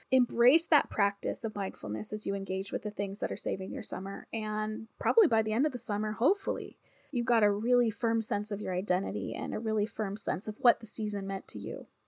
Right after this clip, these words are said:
no matter what you're going through. Whether your summer was beautiful or whether it was hard, you were still a person who experienced it, and you deserve acknowledgement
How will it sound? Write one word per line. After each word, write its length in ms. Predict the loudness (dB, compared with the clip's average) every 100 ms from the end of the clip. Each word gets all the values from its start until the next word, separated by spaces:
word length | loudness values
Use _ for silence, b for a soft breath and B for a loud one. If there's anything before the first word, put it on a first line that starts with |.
| _ 0
no 160 | 4
matter 240 | 6 6 4
what 180 | 2
you're 100 | 0
going 280 | -2 -2 -4
through. 320 | -6 -8 -10 -12 _ -2
Whether 220 | 2 4
your 100 | 4
summer 300 | 4 4 2
was 140 | 2
beautiful 400 | 0 -2 0 4
or 240 | 6 6 4
whether 200 | 4 2
it 60 |
was 120 | 2 0
hard, 400 | 2 0 -2 -4 -2
you 100 | 2
were 100 | 4
still 240 | 4 4
a 40 |
person 340 | 4 4 4 2
who 100 | -2
experienced 600 | -2 -2 -2 0 -2 -2
it, 160 | -4 -6
and 240 | -6 -4
you 320 | -2 0 0
deserve 360 | 0 0 2 0
acknowledgement 580 | 0 0 -2 -2 -8